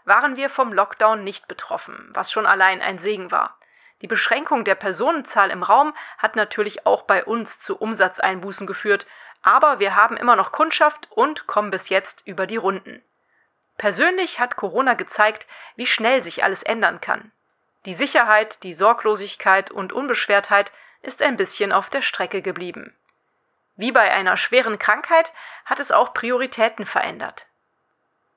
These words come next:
Es hat zu mehr Zusammenhalt geführt und Werte verändert. Und wie kommen eure Mitarbeiter damit klar, immer die Maske zu tragen? Klappt das gut? Die Maskenpflicht ist für uns und unsere Mitarbeiter schon eine Belastung.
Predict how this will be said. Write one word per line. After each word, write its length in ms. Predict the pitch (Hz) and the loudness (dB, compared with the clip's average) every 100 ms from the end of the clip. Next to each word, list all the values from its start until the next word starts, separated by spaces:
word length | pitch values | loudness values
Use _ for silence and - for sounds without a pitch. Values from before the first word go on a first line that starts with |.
| - - | -20 -4
Es 80 | - | -2
hat 140 | 240 | -2
zu 100 | - | -4
mehr 220 | 196 254 | -2 0
Zusammenhalt 680 | 277 - 226 285 269 254 254 | 0 -2 0 0 -2 -4 -4
geführt 500 | 240 - 240 233 - | -10 -2 0 -2 -10
und 360 | _ 226 247 - _ | _ -6 -6 -14 _
Werte 320 | 185 208 208 | 0 2 0
verändert. 640 | 190 - - - - - _ _ _ _ _ _ _ _ _ _ _ _ _ - | -6 -10 -10 -12 -16 -16 _ _ _ _ _ _ _ _ _ _ _ _ _ 0
Und 280 | 226 220 | 2 4
wie 100 | 262 | 4
kommen 240 | 262 233 214 | 4 2 4
eure 220 | 214 196 | 4 6
Mitarbeiter 540 | 185 233 277 294 302 | 4 4 2 2 4
damit 300 | 262 269 269 | 2 2 -2
klar, 380 | - 226 254 - | -2 2 2 4
immer 160 | 226 233 | 2 2
die 140 | 185 | 2
Maske 300 | 185 220 285 | 2 0 -2
zu 120 | - | -4
tragen? 380 | 277 - 277 311 - | -6 -4 -6 -6 -2
Klappt 300 | - 196 190 | 0 0 0
das 160 | - | -4
gut? 280 | 233 339 - _ _ _ _ - | 0 -2 -2 _ _ _ _ -12
Die 80 | |
Maskenpflicht 800 | 185 233 - - 233 - 214 214 | 0 0 0 -12 -14 -8 -8 -6
ist 200 | - 202 | -12 -14
für 120 | - - | -12 -4
uns 340 | 269 311 - - - - | -4 -4 -10 -18 -20 -16
und 240 | 240 294 - | -12 -10 -10
unsere 200 | 214 190 | -8 -6
Mitarbeiter 680 | 233 226 220 202 202 190 190 | 0 2 4 4 4 0 0
schon 320 | - 233 185 | -4 -4 -2
eine 220 | - 180 | -6 -6
Belastung. 540 | 180 185 190 - 233 | 0 0 0 -8 -20